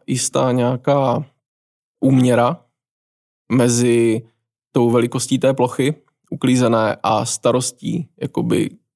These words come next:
jakou starost člověk má s tím daným objektem. To znamená, že teda bereme, eh, zákazníky od nějakého počtu metrů čtverečních, potom se díváme i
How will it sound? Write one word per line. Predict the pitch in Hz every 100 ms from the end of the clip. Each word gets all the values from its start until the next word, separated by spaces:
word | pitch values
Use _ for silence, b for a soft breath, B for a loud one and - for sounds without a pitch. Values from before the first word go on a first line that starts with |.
| _
jakou | 95 123 120 120
starost | - 117 117 -
člověk | - 120 117 113
má | 117 110 123
s | -
tím | - - - - -
daným | 123 123
objektem. | 101 117 113 - - 143 _ _ _ _ _ _ _ _
To | -
znamená, | 117 117 123 131 135
že | 131
teda | 131 131 135 - b _ -
bereme, | 127 131 135 135 120
eh, | - _ _ _ - 110 113 110 - -
zákazníky | 127 113 117 123 123 120 - 120 120 120 - _ _ -
od | 120 117
nějakého | 127 120 - 123 120 127 73 - _
počtu | 139 - 127
metrů | 101 - 139 143
čtverečních, | - 160 160 - 180 180 - _ _ _ _ _ _ _ _ _ _ _
potom | - 120 123 123 123 - _ _ _ _
se | - 127
díváme | 123 123 120 117 123 -
i | 123 131 127 120